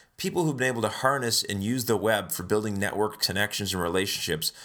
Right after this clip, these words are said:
have always known, even back in the day before the visual web, was that the net has always been about helping individuals connect to individuals,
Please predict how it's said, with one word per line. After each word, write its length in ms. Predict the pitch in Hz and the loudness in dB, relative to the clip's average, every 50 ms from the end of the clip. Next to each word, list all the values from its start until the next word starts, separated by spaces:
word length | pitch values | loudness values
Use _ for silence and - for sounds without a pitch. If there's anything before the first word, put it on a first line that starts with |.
| - - - | -16 -6 -2
have 180 | 104 98 110 | -2 0 0
always 440 | - 107 113 127 160 185 185 170 120 | 2 2 4 4 4 4 2 0 -2
known, 540 | 110 95 90 87 80 80 80 - - - - - | -2 -2 -2 -2 -2 -4 -4 -4 -6 -10 -12 -4
even 400 | - 135 160 165 202 196 185 156 | 0 0 0 2 0 -2 -2 0
back 260 | 135 147 147 147 - | 2 2 0 0 -4
in 120 | 151 135 135 | -6 -6 -4
the 60 | 127 | 0
day 240 | 113 113 113 110 113 | 2 4 4 4 4
before 800 | 92 95 92 - - - - - 139 143 147 143 143 143 135 - - - - - - - | 0 -2 -4 -4 -4 -4 0 2 4 4 4 2 2 0 -4 -10 -18 -20 -20 -20 -8 0
the 140 | 98 98 | 0 2
visual 480 | 92 90 90 131 170 175 160 147 113 95 | 2 4 4 2 4 4 2 2 2 2
web, 340 | 87 82 73 64 64 - - - _ _ - - - - - - | 0 -2 -2 -2 -4 -6 -12 -20 _ _ -20 -20 -20 -12 -2 0
was 200 | 101 101 92 - | 2 2 2 4
that 220 | 98 92 101 - - - - | 2 2 2 0 -4 -10 -2
the 140 | 98 92 90 | 0 0 2
net 400 | 95 101 120 127 123 107 - - | 2 2 2 2 2 0 -2 -4
has 260 | 98 98 92 82 78 - | -4 -4 -2 -4 -2 0
always 320 | - 101 104 107 117 113 | 2 2 4 4 2 0
been 180 | 92 92 95 95 | 0 0 0 0
about 300 | 95 90 87 90 87 - - - - - | 0 2 2 0 0 0 -4 -12 -20 -20
helping 420 | - - - - 110 107 - 107 98 | -12 -4 2 2 2 2 2 -2 -4
individuals 840 | - 107 104 95 95 90 85 107 127 127 110 104 92 90 90 - | -2 -2 -2 0 0 0 2 0 0 0 0 -2 -2 0 0 0
connect 340 | - - - 104 101 101 - | -2 0 0 -2 -2 -2 -2
to 40 | 90 | -4
individuals, 800 | 90 95 90 90 90 107 117 110 98 92 90 87 87 87 - | -4 -2 -2 0 0 0 0 0 -2 -4 -2 -2 -2 -2 -4